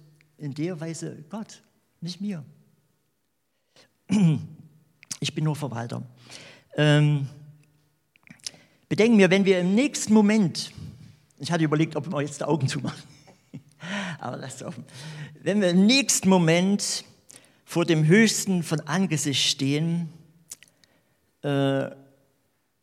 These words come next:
wird das uns hier anvertraute Leben, was wir jetzt gerade leben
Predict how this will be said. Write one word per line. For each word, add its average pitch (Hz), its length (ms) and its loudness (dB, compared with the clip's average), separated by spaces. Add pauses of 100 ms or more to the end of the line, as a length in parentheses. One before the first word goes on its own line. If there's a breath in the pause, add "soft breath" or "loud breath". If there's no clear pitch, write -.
(300)
wird 143 140 -6
das - 400 -6
uns 135 320 -6
hier 226 460 -4
anvertraute 165 840 -6
Leben, 127 600 -8
was - 160 -12
wir 147 60 -6
jetzt 156 180 -10
gerade 180 320 -8
leben 117 540 -12